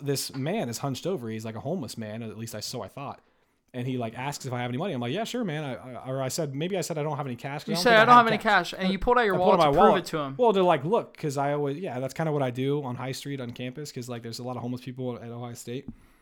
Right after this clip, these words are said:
Speaker 1: And you say, "You don't have change." And sometimes they, they'll be like, "Well, can you get me whatever?"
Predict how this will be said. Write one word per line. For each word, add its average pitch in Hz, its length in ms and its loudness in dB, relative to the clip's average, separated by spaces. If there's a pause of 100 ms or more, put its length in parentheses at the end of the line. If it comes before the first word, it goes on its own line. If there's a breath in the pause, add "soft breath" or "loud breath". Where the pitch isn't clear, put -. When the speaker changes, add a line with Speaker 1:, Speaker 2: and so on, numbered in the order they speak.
(720 soft breath)
Speaker 1:
And 135 140 -4
you 127 60 -6
say, 131 120 -6
"You 135 80 -4
don't 147 120 -2
have 131 100 -2
change." 165 320 -4
And 135 100 -8
sometimes 170 220 -2
they, 147 100 2
they'll 135 160 -4
be 131 100 -6
like, 123 280 -6 (560)
"Well, 120 80 -18
can 135 120 -4
you 131 80 -2
get 143 160 -2
me 139 80 -4
whatever?" 127 560 -4